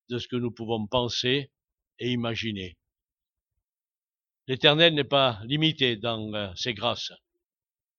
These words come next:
L'Éternel ne nous donne pas avec, euh, parcimonie, mais il veut toujours nous donner le meilleur. Il veut toujours nous donner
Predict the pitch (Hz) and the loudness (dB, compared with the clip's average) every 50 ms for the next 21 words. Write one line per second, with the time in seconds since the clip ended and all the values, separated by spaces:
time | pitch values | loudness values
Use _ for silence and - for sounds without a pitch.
0 | _ _ _ _ _ _ _ _ _ - 120 120 117 139 135 139 143 147 156 156 | _ _ _ _ _ _ _ _ _ -10 -10 -4 0 2 2 4 6 6 4 4
1 | 143 135 127 127 123 120 110 95 - _ _ _ _ _ _ _ _ _ _ _ | 4 2 0 0 0 0 -2 -6 -8 _ _ _ _ _ _ _ _ _ _ _
2 | _ _ - 113 117 117 123 131 131 127 123 - - 135 139 135 127 120 110 120 | _ _ -12 -10 -6 -2 -2 0 0 0 -2 0 2 2 2 2 2 0 0 -2
3 | 117 - - - 113 110 98 92 - 123 - - - 135 131 131 135 131 139 143 | -2 -4 -4 -4 -4 -4 -4 -4 -6 -6 -6 -4 -2 -2 -2 0 0 2 2 2
4 | 165 175 156 120 _ _ _ _ _ _ _ _ _ _ _ _ - 123 127 127 | 0 0 -4 -10 _ _ _ _ _ _ _ _ _ _ _ _ -6 -4 -4 -2
5 | 131 123 - 147 143 117 151 156 156 151 - - _ _ _ _ _ _ _ _ | -2 -4 -2 -4 -4 0 0 2 2 0 0 -4 _ _ _ _ _ _ _ _
6 | _ - 131 135 123 131 135 131 139 135 123 127 127 131 123 113 110 107 101 95 | _ -8 -6 -6 -2 -2 0 2 2 2 2 0 0 0 -2 -2 -2 -4 -6 -8
7 | - _ _ _ _ _ _ _ _ - 117 117 131 117 - 147 147 123 151 160 | -12 _ _ _ _ _ _ _ _ -12 -10 -8 -8 -8 -6 -6 -4 -2 -2 -2
8 | 151 139 131 123 110 127 123 127 127 120 104 - | -2 -2 -4 -4 -4 -2 -2 0 0 -2 -2 -4